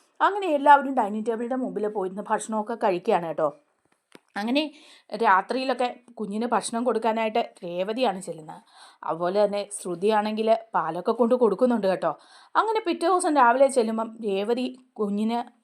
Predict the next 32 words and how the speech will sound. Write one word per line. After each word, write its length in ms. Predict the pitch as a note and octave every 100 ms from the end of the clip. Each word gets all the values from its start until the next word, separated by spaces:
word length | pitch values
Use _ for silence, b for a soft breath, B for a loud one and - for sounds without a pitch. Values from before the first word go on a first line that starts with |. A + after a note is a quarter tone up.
| _ _
ബ്രേക്ക്ഫാസ്റ്റ് 720 | G3 E3+ G3 F#3 A#3+ A#3 B3+
കൊടുത്തുകൊണ്ടിരിക്കുക, 640 | B3 F#3+ A3 A3 A3 G#3 F#3
ഇഡലി 360 | F3+ E3+ G3+
ഇങ്ങനെ 240 | A3+ G#3+ G#3+
കൊടുത്തുകൊണ്ടിരിക്കുകയാണ്. 840 | G#3 F3 G3+ G3+ F#3 F3+ F#3+ E3 B B B B -
അപ്പോൾ 240 | C#4+ D4
ശ്രുതി 320 | D#4 G#3 F3+ A#3+
ഒരു 140 | G#3+
ഗ്ലാസ് 260 | G#3+ A3+ B3
പാലുമായിട്ട് 600 | A#3+ E3+ F#3 A3+ G#3 G#3
ചെല്ലുക. 300 | F#3 F#3 E3+ - b b b -
അപ്പോൾ 160 | F3+
ശ്രുതിക്കും 440 | F3+ F3+ F3+ G3 C4
കൊടുക്കണം 380 | A#3 G#3+ A#3+ A#3+
കൊച്ചിന് 300 | G3+ G#3 G#3
ഭക്ഷണം 360 | G3+ G3 A3 A3
എന്നുള്ളൊരു 460 | G3+ A#3 B3+ A#3+ B3+
ഇതാണ്. 340 | G3+ A#3+ G#3+ E3 b b b b
അങ്ങനെ 280 | G#3+ A#3+ C#4 C#4+
രേവതി 400 | B3 A#3+ D4 F4
ഭക്ഷണം 340 | B3+ - C4
കൊടുക്കുമ്പോഴേക്കും, 640 | A#3+ G#3 A3 G#3+ A3 A3 A3+ A3+
ആ, 60 | G3 F#3 F3+
ഉടനെ 340 | E3 E3 F#3 G3
രേ-, 320 | F#3 E3+ E3+
ഉം, 100 | E3 E3+ E3+ F3
രേവതി 320 | F3 E3+ G#3
പറയുന്നുണ്ട്, 480 | A#3+ G3 G3+ G3 F3+ - B B -
"ഇന്നലെ 320 | C#4+ E4 F4+
ഈ 60 | D4+
കുഞ്ഞൊന്നും 400 | C4+ C4 B3 A#3+
കഴിച്ചില്ല, 460 | G3 F3+ A#3+ G#3+